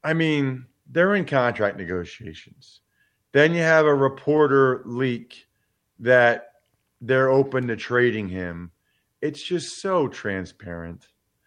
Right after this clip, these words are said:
I mean, he's not going anywhere.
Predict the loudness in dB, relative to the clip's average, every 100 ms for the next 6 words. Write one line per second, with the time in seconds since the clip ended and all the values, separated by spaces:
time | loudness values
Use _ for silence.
0 | _ _ -8 -4 -4 -4 -6 -8 -4 -4
1 | -4 -6 -8 -6 -10 -12 -14 -12 -12 -12
2 | -10 -12